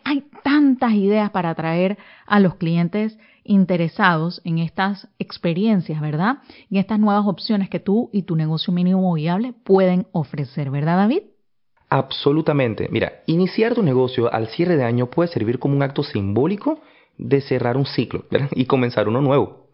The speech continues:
Speaker 2: con un propósito súper claro, Maru.
Speaker 1: Ujú.
Speaker 2: La motivación personal que viene con el deseo de cerrar el año con un logro significativo puede impulsarte a esforzarte mucho más y a establecer metas ambiciosas para el próximo año.
Speaker 1: Así es.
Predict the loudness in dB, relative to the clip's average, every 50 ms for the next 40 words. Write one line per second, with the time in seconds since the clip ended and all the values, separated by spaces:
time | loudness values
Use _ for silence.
0 | -14 -2 0 0 2 2 0 0 0 -2 -2 -4 -4 -2 -2 -2 -2 0 -2 -2
1 | -2 -4 -2 2 4 6 6 6 4 4 2 0 0 -8 -20 -20 -18 -2 0 0
2 | 2 2 0 0 0 0 0 0 0 0 -2 0 0 0 -2 -2 -2 -2 -2 -2
3 | 0 0 0 0 0 0 -2 -2 -4 -8 _ _ _ _ -6 -4 -2 -2 -2 -2
4 | -2 0 0 0 -2 -2 -2 -4 -2 -2 -2 -2 -4 -4 -6 -2 0 0 2 2
5 | 2 0 0 -2 -2 -4 -4 -2 -2 -2 -2 -2 -2 -2 0 0 0 -2 -2 -4
6 | -2 -4 -2 -2 0 0 0 -2 -2 -4 -6 -12 -14 -14 -14 -14 _ -6 -4 -2
7 | -2 -4 -4 -8 -10 -6 -4 -4 -2 0 0 0 0 0 -2 -4 -6 -10 -20 -20
8 | -20 -20 -18 _ 0 0 2 2 0 -2 -2 -4 -4 -2 -2 -4 -4 -2 -2 -4
9 | -2 -2 -4 -4 -4 -6 -8 -8 -8 -8 -6 -2 -2 0 0 0 0 2 2 2
10 | 2 0 -2 -6 -14 _ _ _ _ -20 -20 -20 _ _ -4 0 0 2 2 2
11 | 0 -2 -2 -4 -4 -4 -4 -6 -6 -4 -2 -2 -2 -2 -2 -2 -2 0 0 -2
12 | -2 -2 -2 -2 -2 -2 -2 -4 -6 -6 -2 0 0 0 0 -4 -4 -4 -2 -4
13 | -2 -4 -6 -6 -4 -6 -4 -4 -6 -8 -12 -14 -14 -4 -2 -2 0 0 -2 -2
14 | -2